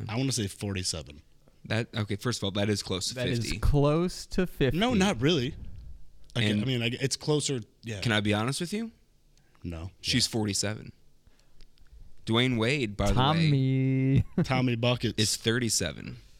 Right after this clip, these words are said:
Speaker 2: But,
Speaker 1: Ten
Speaker 2: you know,
Speaker 1: years.
Speaker 2: they both look like they're thirty years old.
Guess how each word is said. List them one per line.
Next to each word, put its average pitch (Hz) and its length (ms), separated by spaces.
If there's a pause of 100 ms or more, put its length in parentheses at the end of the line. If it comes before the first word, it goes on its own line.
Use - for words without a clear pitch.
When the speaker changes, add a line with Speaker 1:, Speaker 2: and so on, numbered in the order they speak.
(760)
Speaker 2:
But, 104 180
Speaker 1:
Ten 110 140
Speaker 2:
you 107 80
know, 110 60
Speaker 1:
years. 107 320
Speaker 2:
they 143 100
both 110 260
look - 200 (120)
like 92 180
they're 87 120
thirty 92 460
years 82 220
old. - 200